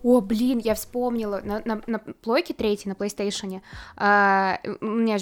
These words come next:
брат играл в основном, и я помню то, что когда папа привёз как-то нам с дачи... Ой, точнее, э, ну, мы жили тогда на даче, и у нас там PlayStation именно на даче стоял,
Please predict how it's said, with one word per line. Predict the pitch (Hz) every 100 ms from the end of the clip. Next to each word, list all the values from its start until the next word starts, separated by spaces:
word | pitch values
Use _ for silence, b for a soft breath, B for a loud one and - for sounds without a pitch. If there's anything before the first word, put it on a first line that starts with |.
| 196
брат | 208 330
играл | 269 214 202
в |
основном, | 196 - 196 190 185 B B B -
и | 208 214 214 214 202 202 202 -
я | 202 202
помню | 226 226 214
то, | 208
что | 208 202
когда | 202 202
папа | 208 208
привёз | 190 202 208 202
как-то | - 196 -
нам | 202 196
с | 185
дачи... | 202 196 - - 185 185
Ой, | 196 180
точнее, | - 208 190 180 -
э, | - -
ну, | 233 185 -
мы | 196
жили | 190 202
тогда | 196 190
на | 190 196
даче, | 311 - 214 -
и | 208 190 196 190 185 180 185
у | 190 190
нас | 190 180
там | 185 180
PlayStation | 180 208 190 190 185
именно | 185 185 185
на |
даче | 185 302 -
стоял, | - 208 190 180